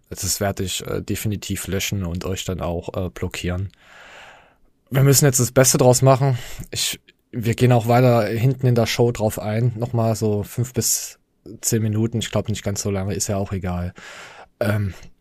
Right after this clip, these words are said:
ja. Die Welt wird jetzt, äh, nie mehr so sein, wie sie mal war. Das müssen wir uns alle eingestehen. Ich will jetzt nicht so viel darüber reden, da ich glaube,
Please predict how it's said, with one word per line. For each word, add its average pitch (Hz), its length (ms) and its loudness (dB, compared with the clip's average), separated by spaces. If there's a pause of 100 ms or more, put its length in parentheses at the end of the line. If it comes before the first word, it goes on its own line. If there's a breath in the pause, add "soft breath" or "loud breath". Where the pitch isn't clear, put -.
ja. 90 260 0 (1080 loud breath)
Die 101 120 0
Welt 127 200 4
wird 135 100 6
jetzt, 123 200 4
äh, 120 240 4
nie 127 220 6
mehr 160 140 10
so 135 120 6
sein, 127 300 6
wie 120 120 4
sie 113 320 4 (120)
mal 107 300 2
war. 120 380 0 (160)
Das 95 420 -4
müssen 117 160 -2
wir 117 60 0
uns 107 120 -2
alle 98 180 -2
eingestehen. 104 680 -2 (840 loud breath)
Ich - 160 0
will 117 100 4
jetzt 123 180 6
nicht 123 140 4
so 117 100 0
viel 120 180 2
darüber 110 560 4
reden, 107 380 2
da 98 180 -2
ich - 140 -6
glaube, 101 400 0